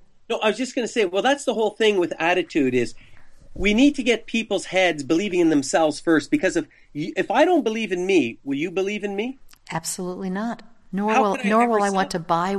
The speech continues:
Speaker 2: from you or work with you or do a project with you,
Speaker 1: You
Speaker 2: because
Speaker 1: got it.
Speaker 2: I don't want to be sucked down into the dark abyss where you live.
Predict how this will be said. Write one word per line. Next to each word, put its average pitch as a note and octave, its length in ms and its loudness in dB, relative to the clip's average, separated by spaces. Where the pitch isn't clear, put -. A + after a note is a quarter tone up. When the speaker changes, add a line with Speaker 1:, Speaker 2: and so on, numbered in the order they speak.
Speaker 2:
from F#3 280 -4
you G3 180 0
or E3+ 260 -2
work D#3+ 360 -4
with F#3+ 200 -6
you F#3 220 2
or F3+ 200 -2
do C#3+ 180 -6
a C3+ 40 -8
project F#3+ 580 -4
with F#3 240 -6
you, F#3+ 160 0
Speaker 1:
You F#3+ 80 -4
Speaker 2:
because F3+ 420 0
Speaker 1:
got - 40 -20
it. - 80 -6
Speaker 2:
I F3+ 80 2
don't A3 120 0
want G3+ 100 -2
to F#3+ 40 -6
be F3+ 80 -4
sucked - 320 -4
down F3 220 -4
into E3 140 -8
the D#3 100 -10
dark E3 260 -4
abyss E3+ 380 -6
where D#3+ 100 -8
you E3 140 -6
live. A3 360 -6